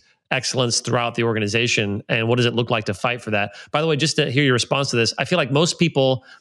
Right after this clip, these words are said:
or companies sometimes drift away from that because it becomes, in their minds, it becomes like the C F Os who are listening to this are hearing cost benefit ratio. It costs more money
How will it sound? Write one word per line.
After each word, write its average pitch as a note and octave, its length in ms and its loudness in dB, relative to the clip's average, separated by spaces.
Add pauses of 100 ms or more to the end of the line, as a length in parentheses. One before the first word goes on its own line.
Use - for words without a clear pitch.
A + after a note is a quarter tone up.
(180)
or C#3 140 2
companies D#3+ 380 2
sometimes C#3 400 0
drift D3+ 340 0
away C#3 300 2
from B2+ 240 -2
that A2 300 -2 (200)
because C3+ 300 0
it B2+ 40 0
becomes, C#3 600 0
in D3 100 2
their E3 140 2
minds, B2+ 380 0
it A#2+ 40 0
becomes B2 500 0
like - 220 -2
the B2 120 0
C D3 200 2
F D3 160 0
Os C#3 220 4
who B2 80 4
are A2+ 40 4
listening A2 320 2
to G#2+ 60 2
this G#2+ 240 0 (320)
are B2+ 120 0
hearing A#2+ 360 0
cost - 340 -2
benefit C3+ 280 0
ratio. G#2+ 440 0
It - 140 -4
costs D3 340 -4
more C3+ 120 4
money C3 460 0